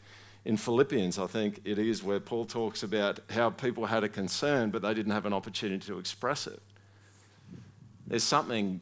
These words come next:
difficult about having a concern for someone, a heart for someone, and not being able to express it. And some of you know what I'm talking about. What am I saying? I'm just saying the context that we've been in for the last little bit has been conducive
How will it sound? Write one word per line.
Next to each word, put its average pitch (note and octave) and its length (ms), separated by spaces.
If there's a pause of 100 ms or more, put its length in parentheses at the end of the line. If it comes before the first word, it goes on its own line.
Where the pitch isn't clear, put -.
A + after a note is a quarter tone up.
difficult G2+ 640 (520)
about F#2+ 320
having G#2 300
a F2+ 80
concern A2 480
for A#2 120
someone, F2+ 300
a F2+ 100
heart G2 240
for G#2 120
someone, F2 340
and F#2 160
not G2 160
being F#2 200
able E2+ 220
to D#2+ 140
express G2+ 540
it. D2 120
And C#2 100
some D2+ 200
of C2+ 40
you C2+ 80
know D2 140
what D2+ 100
I'm C2+ 100
talking D2+ 340
about. C2+ 220 (1500)
What A#2+ 100
am A#2+ 100
I G#2 60
saying? A2+ 440 (720)
I'm G#2 120
just B2 200
saying G#2 300
the F2+ 60
context B2 640
that G#2 120
we've G2 180
been G#2 220
in F#2 140
for E2+ 160
the F2+ 60
last F2+ 320
little F2+ 120
bit F2 220
has F2+ 160
been G2+ 340
conducive F2+ 1120